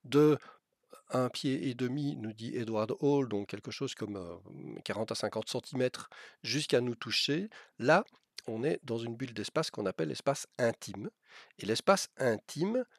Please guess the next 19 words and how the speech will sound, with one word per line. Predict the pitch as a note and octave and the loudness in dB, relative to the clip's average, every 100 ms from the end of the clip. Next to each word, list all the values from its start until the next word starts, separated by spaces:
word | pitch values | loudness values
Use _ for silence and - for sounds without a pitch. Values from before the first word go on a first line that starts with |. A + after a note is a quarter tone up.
| - | -4
là, | A2 F3+ - | 0 0 -2
il | G#2 | -6
est | F#2+ | -6
réservé | G2 - G#3 F#3 A#2 G#2+ C#3 F#3 - | -2 6 6 6 2 -2 -2 -2 -4
et | G#2 - | -4 -4
strictement | - - A#3 - C#3+ C#3+ E3+ | -4 -2 -2 0 2 4 2
réservé | - A#2 G2+ F#2 G2+ B2+ G3 - | 0 -6 -8 -10 -6 -4 -6 -2
à | B2 | -2
des | F#3 | 2
gens | D#3 F#3+ | 2 2
avec | G#3+ | -2
qui | - F3 | -2 2
on | A#2 D#3+ | 4 4
est | G#3 | 4
intime, | A2 G2+ - A2+ F#2 F#2+ | 2 0 -4 -6 -6 -8
le | - G2 | -8 -4
nom | D#3+ | -2
le | C3+ A#2 | 0 -2
dit. | G#2 | -6